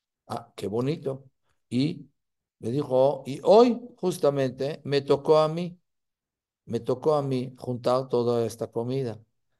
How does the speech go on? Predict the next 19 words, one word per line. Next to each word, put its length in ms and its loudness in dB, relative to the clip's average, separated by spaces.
de 160 -2
todos. 580 0
Pero 240 8
me 120 2
di 140 -2
cuenta 640 2
que 320 -4
hay 260 2
ahí 440 -2
un 220 -2
compañero 800 -2
que 140 -2
no 200 4
tiene 520 2
comida, 440 -4
que 120 -6
no 140 0
trajo 380 0
comida, 500 -6